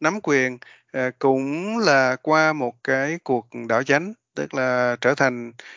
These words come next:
ờ, mà bây giờ người ta vẫn cứ nói là kiểu độc tài quân sự, ờ, sau cái cuộc đảo chánh quân sự năm hai ngàn mười bốn đó.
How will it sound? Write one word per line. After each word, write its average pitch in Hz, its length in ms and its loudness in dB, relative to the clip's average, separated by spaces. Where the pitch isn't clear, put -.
ờ, 123 160 -6
mà 123 160 -2
bây 135 160 0
giờ 127 200 6
người 123 120 -2
ta 139 220 4
vẫn 127 220 -2
cứ 170 160 0
nói 156 280 4
là 123 560 2
kiểu 123 340 0
độc 139 200 0
tài 123 220 4
quân 143 160 -2
sự, 110 340 0
ờ, 123 120 -2
sau 139 240 0
cái 151 100 -2
cuộc 120 200 0
đảo 117 160 0
chánh 147 220 0
quân 147 140 -2
sự 117 240 -2
năm 131 260 -4
hai 131 140 -2
ngàn 120 180 -4
mười 110 100 -2
bốn 131 260 2
đó. 165 220 4